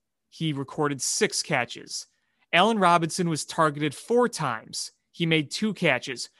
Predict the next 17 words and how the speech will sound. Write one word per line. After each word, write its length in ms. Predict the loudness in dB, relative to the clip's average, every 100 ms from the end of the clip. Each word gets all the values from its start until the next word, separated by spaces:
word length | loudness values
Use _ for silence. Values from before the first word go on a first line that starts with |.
| _ _
There 160 | 6 6
you 120 | 6
go. 160 | 6 6
There's 200 | 4 4
your 100 | 2
number 260 | 4 4
one 200 | 2 4
wide 220 | 4 4
receiver 480 | 2 -2 0 0 0
only 220 | 0 -2
getting 240 | 0 0 -2
four 280 | -2 0 0
targets 440 | 2 2 0 -6
a 60 | -4
game. 400 | -2 -2 -4 -12 _ _ _ _
Dave 200 | 6 6
Montgomery, 680 | 6 4 4 4 4 0 -2